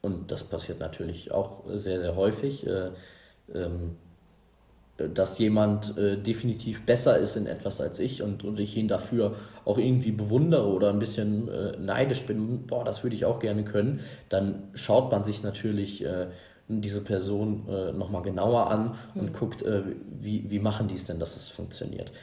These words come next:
Speaker 2: Ja.
Speaker 1: Das kann eine ältere Kollegin oder ein älterer Kollege sein,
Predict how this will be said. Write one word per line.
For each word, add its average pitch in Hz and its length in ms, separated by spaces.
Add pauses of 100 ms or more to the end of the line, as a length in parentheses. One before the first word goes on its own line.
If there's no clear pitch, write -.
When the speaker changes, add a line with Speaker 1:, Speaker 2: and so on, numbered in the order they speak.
Speaker 2:
Ja. 190 140
Speaker 1:
Das - 160
kann 113 280
eine 110 260
ältere 120 340
Kollegin 117 520
oder 95 140
ein 98 100
älterer 104 380
Kollege 113 420
sein, 113 360